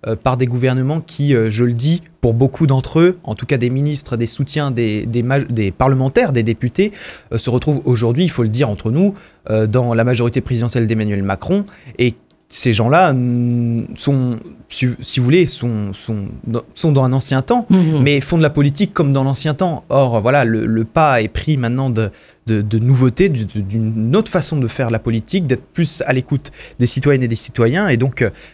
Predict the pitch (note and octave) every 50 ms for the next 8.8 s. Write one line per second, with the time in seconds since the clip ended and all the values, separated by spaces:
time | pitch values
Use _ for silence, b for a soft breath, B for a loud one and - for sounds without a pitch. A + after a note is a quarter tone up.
0 | B - - C3+ B2 B2 B2+ - C#3+ C3+ C3 D3 D3 C3+ C3 C3+ - - C#3 C#3
1 | C#3 C3+ B2 A#2+ A#2+ A#2 C3+ A#2+ G#2+ G#2+ - - A2+ A#2 A#2+ B2+ A#2+ A#2+ B2 -
2 | - B2+ B2 C#3 C#3+ A#2 A2 A2+ G#2+ G#2+ G#2+ G#2+ B2+ B2+ A#2+ G#2 F#2+ G2 G2 A2
3 | A2 A#2 A#2+ A2+ A2+ - - F3+ F#3+ F#3 D3+ C3 B2+ A#2+ A2+ G#2 G2+ - B2+ B2
4 | - B2+ A2+ - - F#3 F3+ - - - A#2+ C3 B2+ A#2 A2 G#2 B B B B
5 | B B B - A2 G#2 G#2 G#2 G#2 F#2+ F#2+ F#2+ F#2+ b b b b _ _ -
6 | A#2+ - - - C3 A#2 A2+ A2+ A#2 A2+ A#2 A#2+ B2 A#2 - D#3+ C#3+ - B2+ -
7 | A#2+ A2 - - B2+ B2 A#2+ G2+ G2 F#2 F#2+ G2+ G2+ G#2 G2 - - A2 - _
8 | - B2+ B2 - C#3 B2+ B2+ B2+ B2+ C#3 D3 D3 D3+ C#3+ C3+ C3+